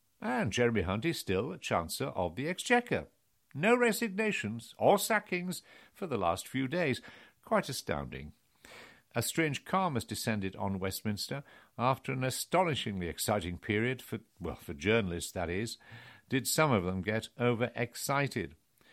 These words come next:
Krishna Gurumurthy has been shown the yellow card by Channel four News after using the C word about a government interviewee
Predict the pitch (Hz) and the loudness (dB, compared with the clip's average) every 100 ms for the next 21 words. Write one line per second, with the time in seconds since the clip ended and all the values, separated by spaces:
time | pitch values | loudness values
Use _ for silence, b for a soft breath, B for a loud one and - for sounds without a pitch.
0 | b b _ 117 - 90 98 87 92 160 | b b _ -4 -4 -2 0 2 6 6
1 | 160 - 60 - 92 - 104 98 - 107 | 4 -2 -8 -6 -6 -4 -6 -4 -2 -2
2 | 104 104 113 110 - 202 87 80 87 113 | 0 0 0 -2 0 0 2 -2 0 0
3 | 104 92 95 90 120 127 101 B B B | 0 0 -2 -2 -2 -4 -6 B B B
4 | - 107 - 117 131 110 107 104 - 196 | -2 -2 2 2 2 2 -2 -2 0 0
5 | 156 87 90 101 98 101 95 123 117 113 | 0 0 -2 -2 -2 -2 0 0 0 -2
6 | 123 120 117 123 139 156 110 | -2 -4 -4 -2 0 0 0